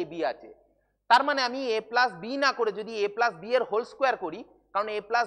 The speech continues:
b এর হোল স্কয়ারের মধ্যে কারা রয়েছে? এ স্কয়ার প্লাস বি স্কয়ার প্লাস টু এ বি।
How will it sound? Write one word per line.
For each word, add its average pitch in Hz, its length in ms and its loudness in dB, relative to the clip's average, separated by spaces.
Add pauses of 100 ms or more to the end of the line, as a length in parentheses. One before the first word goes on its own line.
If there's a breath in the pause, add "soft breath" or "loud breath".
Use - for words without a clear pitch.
b 220 140 -6
এর 214 100 0
হোল 220 180 0
স্কয়ারের 233 280 0
মধ্যে 233 240 -2
কারা 214 260 6
রয়েছে? 240 300 0 (540)
এ - 20 0 (100)
স্কয়ার 240 400 2
প্লাস 220 180 4 (100)
বি 208 160 -10
স্কয়ার 233 340 -2
প্লাস 233 240 4
টু 233 60 -10 (120)
এ - 100 -2
বি। 120 80 -18